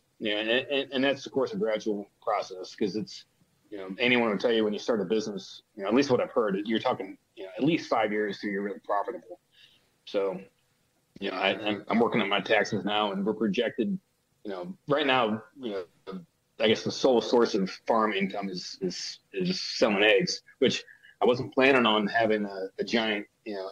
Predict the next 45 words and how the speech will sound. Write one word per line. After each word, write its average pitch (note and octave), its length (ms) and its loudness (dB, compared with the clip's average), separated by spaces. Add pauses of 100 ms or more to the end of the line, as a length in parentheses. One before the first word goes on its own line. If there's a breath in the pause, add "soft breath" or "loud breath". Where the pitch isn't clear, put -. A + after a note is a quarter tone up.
egg A#2 200 6
shortage G2+ 420 2
across G#2 320 2
the F#2+ 80 -4
country. G#2 440 -2
And, F#2+ 200 -2 (520)
um, F#2+ 320 -6 (100)
I A2 60 2
haven't B2 240 2
raised B2+ 220 2
my B2 80 -4
prices, C#3 520 0
even A2+ 200 -2
though G#2+ 320 -4
everyone A2+ 280 -2
else A#2 220 -4
has. F#2+ 460 -8 (140)
Uh, F2+ 260 -10
I've G2+ 80 0
raised G#2 200 2
prices G#2 340 2
earlier G#2+ 340 4
this F#2 160 -6
year F#2+ 160 -2
due F#2 220 -2
to F#2 80 -8
inflation, G2+ 600 -6 (120)
you A3+ 80 -10
know, - 120 -6
pressures. - 480 -4 (120)
But, F#3+ 180 0
um, F3+ 180 -4 (800 soft breath)
you G2 120 -6
know, F2+ 80 -4
we're A#2 180 2
expected G2+ 420 -2
to F#2 80 0
have G2+ 160 -2
about F#2 200 -4
twenty-five G#2 420 -6
thousand F#2+ 280 -4
dollars F#2 300 -6
worth F#2+ 100 -4
of F2 80 -12
sales, G2 440 0